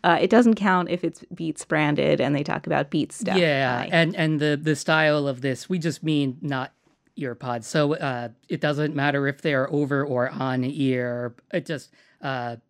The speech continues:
Speaker 2: headphones in the traditional sense that they are connected with some sort of band.
Speaker 1: Right.
Speaker 2: Um, and you wear them on your person, not in your <laughs> person.
Speaker 1: Right.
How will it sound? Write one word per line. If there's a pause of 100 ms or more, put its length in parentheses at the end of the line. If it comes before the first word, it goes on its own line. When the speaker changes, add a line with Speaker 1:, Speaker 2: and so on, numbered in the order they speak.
(160)
Speaker 2:
headphones
in
the
traditional
sense
that
they
are (760)
connected
with
some
sort
of
band. (960)
Speaker 1:
Right. (200)
Speaker 2:
Um,
and
you
wear
them (600)
on
your
person,
not (140)
in
your
<laughs>
person. (360)
Speaker 1:
Right.